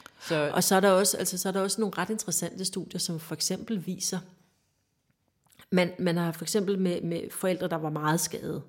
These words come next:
Speaker 2: så har man haft sådan nogle teorier om, at det bedste netop var at tale til forældrenes bevidsthedsfelt, altså at, at lave, altså genopdrage dem. Man, man laver også nogle opdragelseslæger, øh, øh, lejre for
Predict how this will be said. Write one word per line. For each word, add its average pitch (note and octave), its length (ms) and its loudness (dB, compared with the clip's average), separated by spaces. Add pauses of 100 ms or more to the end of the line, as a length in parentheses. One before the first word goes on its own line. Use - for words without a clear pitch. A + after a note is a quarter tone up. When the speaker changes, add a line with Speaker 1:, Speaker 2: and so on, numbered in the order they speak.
(440)
Speaker 2:
så - 120 -4
har F#3 40 2
man F3 140 0
haft E3+ 220 -4
sådan F#3 100 -6
nogle E3 140 -2
teorier E3+ 400 -4
om, E3 120 -6
at - 100 -8
det D3+ 100 -6
bedste E3 280 0
netop D#3+ 320 -2
var E3 340 -2 (460)
at E3 80 2
tale D#3 420 4
til E3+ 260 -2
forældrenes E3 640 2
bevidsthedsfelt, - 1120 -2
altså D#3+ 280 -2 (120)
at, E3+ 240 -2
at D3+ 60 4
lave, D#3+ 320 8
altså - 160 -2 (380)
genopdrage F3+ 680 8
dem. D#3 80 0
Man, E3 320 0
man E3 120 4
laver E3 220 10
også G#3 200 6
nogle F#3+ 140 2
opdragelseslæger, D#3+ 920 0
øh, D#3 240 0
øh, D3+ 380 0
lejre D3+ 440 2
for C#3+ 320 2